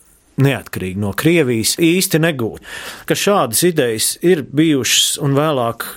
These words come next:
ik pa laikam parādījās līdz pat Pirmam pasaules karam, un arī Pirmā pasaules karā, liecina vēl divi autori. Liecina manis jau pieminētais Skujinieks un liecina arī Feliks Cilēns, kuri arī abi divi, ņemot vērā šos politiskos apstākļus,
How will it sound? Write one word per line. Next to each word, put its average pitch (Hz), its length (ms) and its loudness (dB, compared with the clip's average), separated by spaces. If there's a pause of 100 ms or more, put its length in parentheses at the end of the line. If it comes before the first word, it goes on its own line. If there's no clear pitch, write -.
ik 151 160 -2
pa 139 100 0
laikam 139 360 0
parādījās 117 680 0
līdz 147 200 0
pat - 200 -4
Pirmam 135 320 2
pasaules 123 440 2
karam, 127 280 0
un 117 80 -2
arī 110 160 0
Pirmā 175 320 2
pasaules 135 400 0
karā, 147 240 2
liecina 156 400 2
vēl 170 240 4
divi 101 240 0
autori. 101 640 -2 (420)
Liecina 139 400 2
manis 139 280 2
jau 110 120 0
pieminētais 110 800 0
Skujinieks 156 760 2
un 131 140 4
liecina 143 400 2
arī 131 160 2
Feliks 160 400 0
Cilēns, 190 540 0 (500)
kuri 147 240 2
arī 175 320 2
abi 139 240 0
divi, 131 400 2
ņemot 131 320 0
vērā 139 320 2
šos 120 280 0
politiskos 123 680 0
apstākļus, 135 680 -2